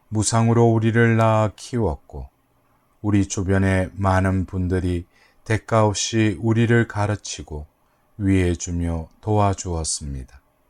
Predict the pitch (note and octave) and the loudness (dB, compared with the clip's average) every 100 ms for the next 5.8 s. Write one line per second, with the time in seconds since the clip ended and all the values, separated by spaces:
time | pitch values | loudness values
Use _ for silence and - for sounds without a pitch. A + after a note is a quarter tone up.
0 | _ _ _ _ _ _ _ _ _ - | _ _ _ _ _ _ _ _ _ 0
1 | G#2+ G2+ G#2+ G#2 G2+ G#2 G#2+ G#2 - A2 | 0 2 2 2 4 4 4 2 0 -2
2 | G#2 G2+ G2+ G2+ G2 - F#2+ G#2+ - A#2 | -2 0 0 0 -4 -6 -4 -2 0 0
3 | A2+ A2+ A2 - G#2 G2+ - F#2+ F#2+ F2+ | 2 2 0 -2 -4 -2 -2 0 0 -2
4 | - - G2+ F#2 E2+ E2 - E2 D#2 - | -6 -6 -4 -2 -2 -4 -6 -6 -8 -6
5 | E2+ D#2 D2 - C2+ B1+ - | -6 -4 -4 -6 -8 -14 -16